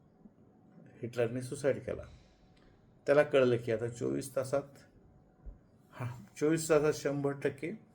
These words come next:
मला अटक होऊ शकते, माझे हालहाल होऊ शकतात, त्यापेक्षा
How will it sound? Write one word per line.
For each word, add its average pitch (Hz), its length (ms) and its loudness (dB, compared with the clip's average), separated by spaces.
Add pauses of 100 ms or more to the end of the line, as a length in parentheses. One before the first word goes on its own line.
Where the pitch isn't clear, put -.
(760)
मला 127 320 4
अटक 127 240 2
होऊ 135 120 -2
शकते, - 440 -10 (560)
माझे 117 200 2
हालहाल 117 400 0
होऊ 123 160 2
शकतात, - 400 -10 (1080)
त्यापेक्षा 117 460 -4